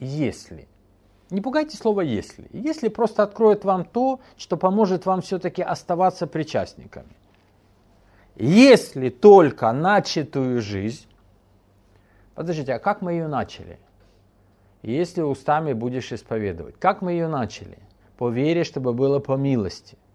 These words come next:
Если только начатую по вере жизнь, я бы сказал так,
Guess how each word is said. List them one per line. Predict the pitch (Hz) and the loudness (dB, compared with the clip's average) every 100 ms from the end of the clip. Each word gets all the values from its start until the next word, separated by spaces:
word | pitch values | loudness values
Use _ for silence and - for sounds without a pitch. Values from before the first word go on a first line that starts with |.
| _ _ _ _ _ _ _ _ _ _ _ _ - | _ _ _ _ _ _ _ _ _ _ _ _ -10
Если | 120 233 269 226 | -2 0 0 -2
только | - 208 208 190 | 0 0 2 2
начатую | 208 262 262 - 214 214 196 180 165 | 4 4 2 0 -2 2 2 4 2
по | - 190 214 | 2 8 8
вере | 190 190 247 262 269 240 175 147 | 8 6 6 8 10 10 10 4
жизнь, | 135 117 127 104 - - | 0 -2 -2 -2 -4 -4
я | 123 | -2
бы | 135 131 | 0 -2
сказал | - 131 123 127 127 | -4 -2 0 2 2
так, | 113 123 87 - | 2 0 0 -6